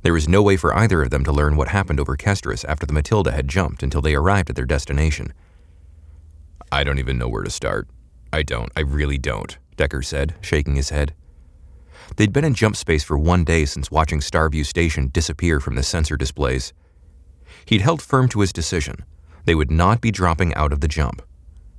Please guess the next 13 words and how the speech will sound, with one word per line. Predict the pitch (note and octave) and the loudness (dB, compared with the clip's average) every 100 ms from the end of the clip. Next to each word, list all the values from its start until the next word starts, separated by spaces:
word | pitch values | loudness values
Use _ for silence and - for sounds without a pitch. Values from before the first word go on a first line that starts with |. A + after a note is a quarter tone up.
| - - - - | -20 -20 -20 0
Decker | A2+ A#2+ D3 | 2 2 2
and | C#3 | 0
the | C#3+ | 0
crew | - E2+ | 2 2
had | D#2 F#2 | 2 2
all | F2 G#2 | 2 2
retreated | G2 - B2 E2+ C2+ | 2 0 0 0 2
to | |
their | D2 D#2+ | 0 0
preferred | E2 F#2+ F2 | 0 0 0
spaces | - G#2+ G#2+ D2+ C#2 | 0 0 0 -2 -4
aboard | C#2+ D2+ | 0 0
Matilda, | C#2+ C#2 F#2+ C#2 - | 0 -2 -2 -2 -4